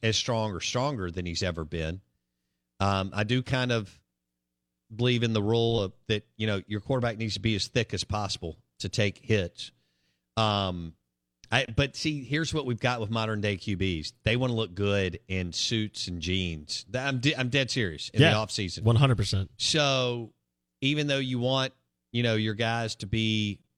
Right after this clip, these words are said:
Speaker 1: uh, thick in the hips, butt, and legs, like Peyton Manning, um, and others, Andrew Luck.
Speaker 2: Yeah.
Speaker 1: Uh, there are guy, you know, these guys are, are good looking and charisma, and Dak's one of 'em.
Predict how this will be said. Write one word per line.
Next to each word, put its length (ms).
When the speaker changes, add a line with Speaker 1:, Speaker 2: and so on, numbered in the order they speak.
Speaker 1:
uh, 460
thick 240
in 120
the 160
hips, 380
butt, 340
and 80
legs, 480
like 180
Peyton 240
Manning, 340
um, 640
and 160
others, 380
Andrew 340
Luck. 340
Speaker 2:
Yeah. 120
Speaker 1:
Uh, 760
there 180
are 120
guy, 480
you 140
know, 80
these 200
guys 460
are, 340
are 220
good 180
looking 420
and 160
charisma, 540
and 120
Dak's 320
one 200
of 140
'em. 180